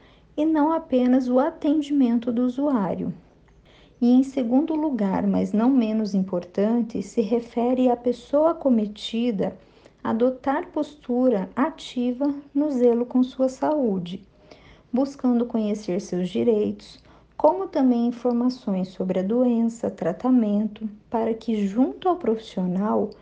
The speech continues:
construa a trajetória do cuidado até chegar à cura.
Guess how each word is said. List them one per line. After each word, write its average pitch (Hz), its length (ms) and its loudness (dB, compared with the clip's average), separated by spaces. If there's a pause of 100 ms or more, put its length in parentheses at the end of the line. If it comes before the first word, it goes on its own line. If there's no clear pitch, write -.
(340)
construa 285 800 0
a - 20 -2
trajetória 254 880 0
do 247 100 -4
cuidado 220 800 -2
até 277 400 -2
chegar 247 460 -2
à 294 80 -4
cura. 202 540 -4